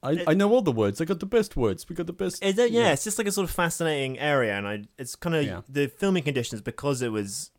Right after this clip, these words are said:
Speaker 2: um, I think maybe in his head he thought there was gonna be a triumphant comeback and it was gonna all be documented.
Speaker 1: Mm.
Speaker 2: Um,
Speaker 1: Well,
Speaker 2: but
Speaker 1: that's always, like, a lot of documentaries are really interesting when they were started in a circumstance that is totally
Speaker 2: Yeah, yeah,
Speaker 1: different
Speaker 2: yeah.
Speaker 1: to how they end up.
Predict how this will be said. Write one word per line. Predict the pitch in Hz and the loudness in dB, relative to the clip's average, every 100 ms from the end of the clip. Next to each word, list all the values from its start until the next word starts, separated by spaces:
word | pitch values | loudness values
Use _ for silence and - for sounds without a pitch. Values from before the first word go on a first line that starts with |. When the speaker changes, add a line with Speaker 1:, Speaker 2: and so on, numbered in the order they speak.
| _ | _
Speaker 2:
um, | 113 104 104 98 - _ _ _ _ | -4 -2 -2 -4 -8 _ _ _ _
I | 120 | -6
think | 139 185 151 | 0 2 4
maybe | 156 143 127 | 4 4 0
in | |
his | 113 104 | -2 -4
head | 135 127 | 0 0
he | 104 | 0
thought | - | -6
there | 104 | -8
was | 104 | -6
gonna | 107 104 | -6 -6
be | |
a | 101 | -6
triumphant | - 113 107 101 | -6 -8 -8 -10
comeback | - 110 98 90 - | -8 -6 -6 -8 -12
and | 95 | -12
it | |
was | 98 | -12
gonna | 107 101 | -10 -10
all | 101 | -10
be | 101 | -8
documented. | 107 - 101 92 95 69 - - | -8 -8 -12 -14 -16 -18 -20 -12
Speaker 1:
Mm. | 107 98 90 - _ - | -6 -6 -6 -10 _ -14
Speaker 2:
Um, | 104 104 101 101 113 | -10 -8 -8 -12 -16
Speaker 1:
Well, | _ _ - | _ _ -2
Speaker 2:
but | |
Speaker 1:
that's | 196 202 | -2 0
always, | 190 170 131 131 | 0 0 0 0
like, | 120 110 - | -2 -2 -8
a | 131 | 0
lot | 147 | 2
of | 151 120 | 2 0
documentaries | 120 117 117 113 95 | -4 0 0 -2 -6
are | |
really | 101 95 98 | -4 -4 -4
interesting | 101 - 92 | -6 -6 -6
when | 95 | -4
they | 95 | -4
were | 92 | -6
started | - 110 107 101 95 92 | -4 2 2 2 -4 -6
in | 92 | -6
a | 90 90 - | -4 -6 -6
circumstance | - 92 107 98 101 90 90 | -6 -6 -4 -6 -4 -4 -6
that | 92 | -8
is | 90 | -8
totally | - 110 | -6 0
Speaker 2:
Yeah, | 123 120 | 2 4
yeah, | |
Speaker 1:
different | 117 117 113 | 4 4 2
Speaker 2:
yeah. | |
Speaker 1:
to | 98 | -2
how | 92 | -4
they | 92 92 | -4 -6
end | 92 | -4
up. | 92 - | -6 -6